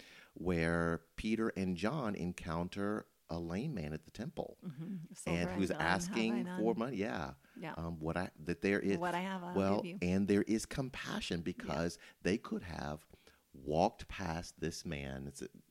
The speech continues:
Speaker 1: "We got better stuff to do."
Speaker 2: Right. Well, and
Speaker 1: Yeah.
Speaker 2: I think, you know, that's the issue, is that if we,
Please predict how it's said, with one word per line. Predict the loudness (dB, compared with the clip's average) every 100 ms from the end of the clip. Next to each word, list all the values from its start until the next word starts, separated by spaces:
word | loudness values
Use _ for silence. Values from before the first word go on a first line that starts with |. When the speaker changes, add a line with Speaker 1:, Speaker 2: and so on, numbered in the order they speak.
| -6
Speaker 1:
"We | -2
got | -2 -4 -2
better | 0 0
stuff | -2 -6 -8
to | -6
do." | -4 -6 -8
Speaker 2:
Right. | -10 -10 -4
Well, | -2
and | 0 0
Speaker 1:
Yeah. |
Speaker 2:
I | -2
think, | -2 -4
you | -4
know, | -4
that's | -2 -2 -4
the | -4
issue, | -2 -2 -2
is | -4
that | -4 -6
if | -4
we, | -4 -2 -6